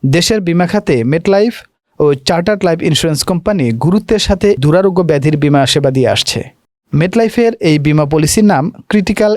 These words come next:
ইলনেস ইন্স্যুরেন্স প্রোটেকশন প্ল্যান, সিআইআইপিপি।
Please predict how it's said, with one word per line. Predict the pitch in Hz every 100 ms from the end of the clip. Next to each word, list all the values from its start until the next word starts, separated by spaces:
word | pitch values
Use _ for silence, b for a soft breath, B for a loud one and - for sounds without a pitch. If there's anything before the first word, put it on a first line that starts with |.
| -
ইলনেস | 165 165 165 -
ইন্স্যুরেন্স | 165 143 160 156 143 -
প্রোটেকশন | - 160 190 - 147
প্ল্যান, | 123 127 190 247 b b b b
সিআইআইপিপি। | - 196 202 202 202 165 165 - 156 143 135 160 139 127 104